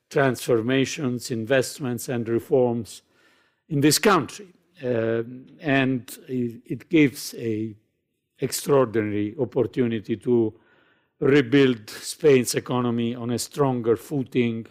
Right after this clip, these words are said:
more sustainable and more durable. Um, you know that the Spanish plan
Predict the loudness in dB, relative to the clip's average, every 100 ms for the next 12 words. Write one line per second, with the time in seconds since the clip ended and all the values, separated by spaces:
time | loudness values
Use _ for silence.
0 | _ -4 0 0 -2 -6 -4 2 2 2
1 | 2 2 0 _ _ _ _ -2 2 2
2 | 2 2 4 4 4 -2 _ _ _ _
3 | _ _ _ _ _ _ _ _ -4 0
4 | 2 2 0 0 -2 -4 _ _ _ _
5 | _ _ _ -18 -4 4 4 6 2 4
6 | 4 2 -4 2 6 6 4 0 -4 -4
7 | -4 0 2 2 0